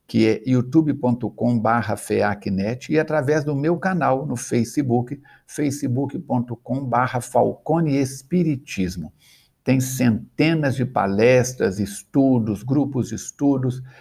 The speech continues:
Tem a Rádio Evoluir, w w w ponto rádio evoluir ponto com, vinte e quatro horas no ar, com programação variada.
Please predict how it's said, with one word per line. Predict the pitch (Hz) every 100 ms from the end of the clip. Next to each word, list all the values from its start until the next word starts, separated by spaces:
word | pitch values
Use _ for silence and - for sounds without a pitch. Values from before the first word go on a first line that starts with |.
| - _
Tem | 170 180
a |
Rádio | 143 156 175 160
Evoluir, | 139 160 165 123 147 135
w | 117 135 151 147
w | 123 131 120
w | 104 127 135 135
ponto | 131 131 127
rádio | 113 123 139 123
evoluir | 117 120 113 117 123 -
ponto | - 156 160 143 - -
com, | 135 165 - - _ - _ -
vinte | 107 113 180 202 202
e | 139
quatro | - 139 139 135
horas | 131 135 113
no | 117 113
ar, | 127 123 -
com | - 180 190
programação | 185 151 135 131 120 113 - 139 147 -
variada. | 98 92 127 147 127 87 - 95